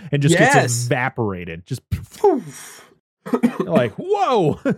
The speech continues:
Speaker 2: Okay, so they're, <coughs> we're both right.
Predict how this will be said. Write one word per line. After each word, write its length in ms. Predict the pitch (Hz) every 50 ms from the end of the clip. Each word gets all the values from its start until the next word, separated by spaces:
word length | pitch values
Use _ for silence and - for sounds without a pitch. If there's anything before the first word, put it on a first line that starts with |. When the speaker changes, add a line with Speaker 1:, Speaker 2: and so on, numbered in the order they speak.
| - - 156 - _ - 147 - _ _ _ _ _ _ 147
Speaker 2:
Okay, 260 | 143 143 143 135 - -
so 180 | - - 156
they're, 240 | 151 147 151 151 - _ _ _ - 254 -
<coughs> 300 | 262 247 - - 247 - -
we're 200 | 202 160 156 156
both 240 | 143 160 196 190 170
right. 320 | 240 104 92 90 - -